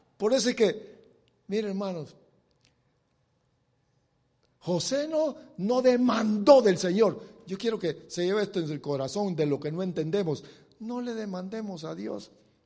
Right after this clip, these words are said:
"Explícanos, porque si no, ¿para qué te tengo?". No.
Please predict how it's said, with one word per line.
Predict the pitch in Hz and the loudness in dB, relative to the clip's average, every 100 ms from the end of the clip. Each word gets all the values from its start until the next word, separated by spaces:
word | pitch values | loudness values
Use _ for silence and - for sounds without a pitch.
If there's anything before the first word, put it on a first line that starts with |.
| _ - - | _ -20 -20
"Explícanos, | 175 - 302 - 165 165 | -20 -4 -4 -2 -4 -4
porque | 165 156 165 | -8 -6 -6
si | 190 | 0
no, | 254 285 285 - - _ _ _ _ _ _ _ _ | 2 2 2 -14 -20 _ _ _ _ _ _ _ _
¿para | 180 180 | -2 -2
qué | 180 - | -2 -4
te | 214 | 0
tengo?". | 233 170 143 | 0 0 -2
No. | 147 220 320 | -8 -8 -8